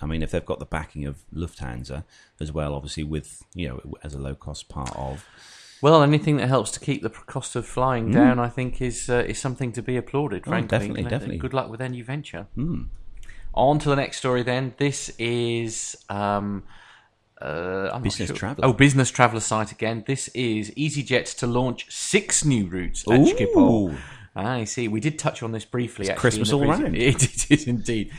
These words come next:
Speaker 2: EasyJet will add six new routes to its schedule at Amsterdam Schiphol this winter. The low-cost airline, which opened a base at the airport earlier this year, as we mentioned earlier, will operate services from Schiphol to Milan, Lyon, Salzburg, Tel Aviv, uh,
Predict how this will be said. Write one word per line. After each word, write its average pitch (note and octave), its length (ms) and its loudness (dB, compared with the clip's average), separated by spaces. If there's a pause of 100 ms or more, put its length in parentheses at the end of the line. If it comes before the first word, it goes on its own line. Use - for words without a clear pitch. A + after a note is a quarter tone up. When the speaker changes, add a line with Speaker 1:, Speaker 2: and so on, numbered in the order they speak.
(180)
Speaker 2:
EasyJet F#3+ 380 8
will F#3+ 100 4
add F#3 200 8
six - 260 2
new F3 140 6
routes E3 240 4
to C3 60 0
its - 100 -2
schedule G#2+ 320 2
at - 80 2
Amsterdam G#2 440 -4
Schiphol G2 480 -4
this F#2 200 -8
winter. F#2+ 260 -6
The G2+ 80 -4
low-cost A#2 460 2
airline, A#2+ 340 4 (320)
which G#2+ 240 -2
opened D#3 400 8
a E3+ 60 6
base G#2 400 6
at - 120 -6
the F#2+ 140 -4
airport F#2+ 320 -6
earlier F#2 240 -2
this - 300 -12
year, F#2 180 -8
as F#2 180 -10
we F#2 80 -12
mentioned F2+ 380 -10
earlier, F#2+ 300 -4
will A2 320 -2 (360)
operate C#3 600 6 (260)
services F#3+ 640 4
from A#2+ 140 -2
Schiphol G#2+ 440 0
to - 80 -8
Milan, A#2+ 560 2
Lyon, G#2+ 520 0
Salzburg, G2+ 880 0
Tel D3 160 2
Aviv, G2+ 480 0
uh, G2+ 380 2